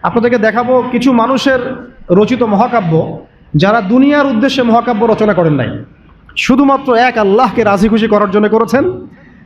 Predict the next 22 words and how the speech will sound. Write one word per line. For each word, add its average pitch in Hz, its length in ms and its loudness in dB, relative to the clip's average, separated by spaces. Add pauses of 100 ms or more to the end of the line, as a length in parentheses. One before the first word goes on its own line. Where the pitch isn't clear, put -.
(100)
এবং 202 260 2
কিয়ামত 247 380 0
পর্যন্ত 233 320 0
মানুষ 220 380 2
তাদেরকে 190 320 -2
মনে 165 160 2
রাখবে। 131 260 -4 (800)
এতক্ষণ 240 320 0
যেগুলো 294 260 0
বললাম 269 300 -2
সেগুলো 254 260 0
তো 262 180 0
কোরআনিক 240 400 0 (720)
অনেক, 202 320 0
এ, 170 180 -6 (360)
মানে 160 340 0
নবীদের 233 360 2
ঘটনা 226 260 -2
থেকে 220 180 0
বললাম 196 500 0 (560)
এবং 170 440 0 (220)
কি 165 420 0